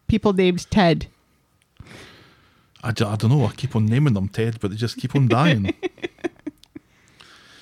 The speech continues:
Speaker 2: Yeah. Uh, but I think this has been an interesting little development because Debbie is seen as being the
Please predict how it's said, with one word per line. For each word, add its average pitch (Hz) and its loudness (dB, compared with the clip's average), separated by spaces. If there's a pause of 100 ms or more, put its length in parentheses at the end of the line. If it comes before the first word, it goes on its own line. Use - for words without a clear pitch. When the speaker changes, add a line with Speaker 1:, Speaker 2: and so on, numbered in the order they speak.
(380)
Speaker 2:
Yeah. 135 0 (1120)
Uh, 156 0
but 160 0
I 170 0
think 165 -2 (420)
this 175 0
has 131 0
been 123 0
an 127 2
interesting 120 0
little 98 -4
development 117 -2
because 117 0 (300)
Debbie 120 0
is 113 -4
seen 127 -4
as 104 -2
being 107 -2
the 95 -8